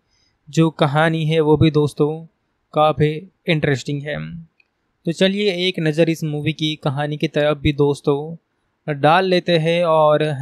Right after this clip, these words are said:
जानते हैं कि फिल्म के अंदर जो दोस्तों कहानी है वो आखिरकार किस प्रकार की है और फिल्म में आपको क्या खास देखने को मिलेगा, इनके बारे में चर्चा करते हैं।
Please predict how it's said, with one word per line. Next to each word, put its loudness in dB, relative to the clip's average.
जानते 0
हैं -2
कि -4
फिल्म -2
के -2
अंदर -4
जो -2
दोस्तों 2
कहानी -4
है -4
वो 2
आखिरकार 0
किस -8
प्रकार -2
की -10
है -10
और 0
फिल्म -4
में -2
आपको -2
क्या -4
खास -2
देखने -2
को -2
मिलेगा, -4
इनके -2
बारे 0
में -12
चर्चा -2
करते -6
हैं। -8